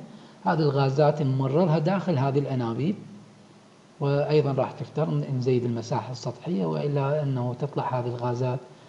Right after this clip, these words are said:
من المدخنة. فالغازات تكون ساخنة، أكيد راح تسخن الأنابيب، وهذه الأنابيب راح بدورها تسخن الماء اللي موجود في الخزان، وبالتالي راح تتم عملية،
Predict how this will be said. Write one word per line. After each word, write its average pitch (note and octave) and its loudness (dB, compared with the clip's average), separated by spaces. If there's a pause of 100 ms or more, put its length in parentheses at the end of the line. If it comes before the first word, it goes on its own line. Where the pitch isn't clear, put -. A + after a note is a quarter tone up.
(280)
من B2 -2
المدخنة. A#2+ -6 (800)
فالغازات D3+ 2
تكون F#3 2
ساخنة، C#3 2
أكيد D#3 -2
راح C#3+ -2
تسخن G3+ -4
الأنابيب، B2+ -2 (420)
وهذه F3 6
الأنابيب C3 2
راح - 2 (120)
بدورها C3+ 2
تسخن D3+ 0
الماء B2 0
اللي B2 -2
موجود B2+ -2
في E3+ -4
الخزان، C3+ -2 (400)
وبالتالي C3+ 0
راح A#2+ -2
تتم C#3 -2
عملية، B2+ 0